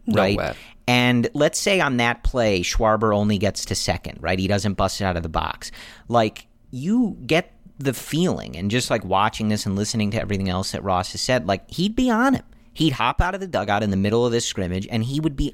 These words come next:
Speaker 2: on him about why he's not at third base, or they talk about it afterward. Like, you really get the impression, and we've talked about this, and, and why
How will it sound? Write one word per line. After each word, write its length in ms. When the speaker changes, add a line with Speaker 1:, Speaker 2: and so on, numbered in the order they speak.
Speaker 2:
on 240
him 220
about 460
why 260
he's 260
not 200
at 120
third 240
base, 400
or 100
they 100
talk 320
about 240
it 80
afterward. 500
Like, 200
you 80
really 300
get 180
the 120
impression, 540
and 120
we've 120
talked 320
about 220
this, 220
and, 140
and 200
why 420